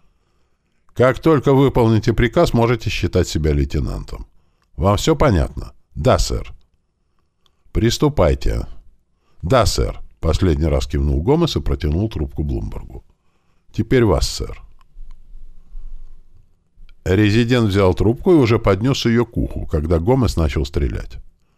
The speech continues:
Что-что, а стрелять Гомес умел. Через четыре секунды все трое были мертвы.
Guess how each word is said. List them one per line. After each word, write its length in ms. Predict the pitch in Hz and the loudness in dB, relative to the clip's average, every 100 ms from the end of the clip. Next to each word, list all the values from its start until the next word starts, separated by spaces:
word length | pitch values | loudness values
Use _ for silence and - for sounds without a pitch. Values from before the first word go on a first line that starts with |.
| _ _ _ _ | _ _ _ _
Что-что, 840 | - - 95 67 - 139 151 - | -10 -2 0 0 -2 2 2 0
а 120 | - 65 | -4 -4
стрелять 480 | - 87 98 135 | 0 0 2 0
Гомес 360 | 71 82 82 - | 0 0 0 -2
умел. 380 | 76 60 - - _ _ _ _ _ _ _ _ _ _ _ - | -4 -4 -8 -16 _ _ _ _ _ _ _ _ _ _ _ -8
Через 320 | - 156 151 | 2 4 4
четыре 420 | - 151 156 135 | 2 2 4 4
секунды 460 | - 135 170 165 151 | 2 0 2 2 2
все 220 | - 104 | 2 0
трое 300 | - 123 123 | 2 4 4
были 220 | 95 90 | 4 4
мертвы. 500 | 87 78 - 50 - | 4 0 -2 -10 -12